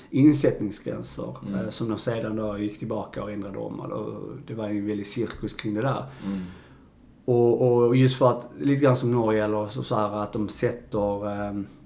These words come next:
Speaker 1: du får bara spela för den här summan.
Speaker 2: Mm.
Speaker 1: Eh, problemet är att då kunde man spela en summa på alla licensbolag, så egent-,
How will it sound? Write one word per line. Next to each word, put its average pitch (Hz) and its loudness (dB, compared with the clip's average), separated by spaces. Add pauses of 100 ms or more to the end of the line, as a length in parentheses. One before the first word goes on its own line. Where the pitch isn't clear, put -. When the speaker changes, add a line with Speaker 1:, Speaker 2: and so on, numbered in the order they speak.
(200)
Speaker 1:
du 120 -6
får 127 -6
bara 110 -2
spela 110 -2
för - -12
den 104 -8
här 98 -8
summan. 151 4 (140)
Speaker 2:
Mm. 117 -2
Speaker 1:
Eh, 107 -2 (180)
problemet 117 0
är 117 4
att 101 0
då - -2
kunde 110 -2
man 107 -4
spela 110 -2
en 101 -2
summa 107 -2
på 104 -2
alla 104 -2
licensbolag, 101 -8
så 113 -12
egent-, 101 -10